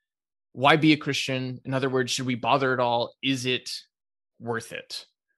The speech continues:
Uh, that might be kind of biting off more than we can chew, but I don't know. <laughs> Should we just,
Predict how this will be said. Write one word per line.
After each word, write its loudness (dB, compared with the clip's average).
Uh, 2
that 6
might 2
be 4
kind -8
of -10
biting -2
off -8
more -6
than -8
we -6
can -8
chew, -2
but -2
I 0
don't -4
know. -6
<laughs> -8
Should -4
we 6
just, 0